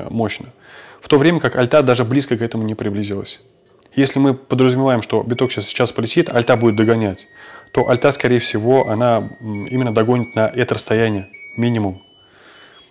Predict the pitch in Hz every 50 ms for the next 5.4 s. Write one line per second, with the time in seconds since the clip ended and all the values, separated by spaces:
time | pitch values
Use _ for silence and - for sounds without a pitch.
0 | _ _ _ - - 123 113 - - 107 - 123 120 - 123 117 110 127 120 117
1 | - 117 107 107 104 98 - 110 - - 120 113 107 101 101 98 95 95 95 107
2 | 110 _ _ - - 117 117 - - 117 110 107 - - 113 - - 104 101 101
3 | 98 - - 110 104 - - 113 98 - - 107 104 107 107 107 - - - -
4 | 131 123 - 196 202 196 113 - - - 117 110 101 98 107 120 120 - 110 104
5 | 107 104 - 101 - - 98 -